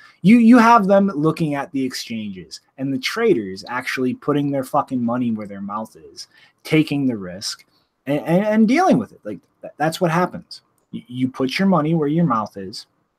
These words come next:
and what happens, happens. You deal with the consequences. And it's especially fucking absurd. Guess what's back?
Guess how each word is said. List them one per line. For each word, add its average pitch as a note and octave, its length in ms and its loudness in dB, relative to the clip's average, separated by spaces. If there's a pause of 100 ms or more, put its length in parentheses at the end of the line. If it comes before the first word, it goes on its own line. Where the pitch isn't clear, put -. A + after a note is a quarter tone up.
(140)
and A#2 140 -4
what A#2+ 100 -4
happens, A#2 420 -6
happens. G2+ 520 -6
You A2 100 -4
deal G#2+ 240 -8
with G#2 160 -10
the G2+ 80 -18
consequences. - 840 -18 (580)
And D#3 120 4
it's E3 180 2
especially D3+ 760 2
fucking C#3+ 520 -2
absurd. G#2 460 -8 (760)
Guess F#3+ 260 2
what's G3 200 2
back? - 480 2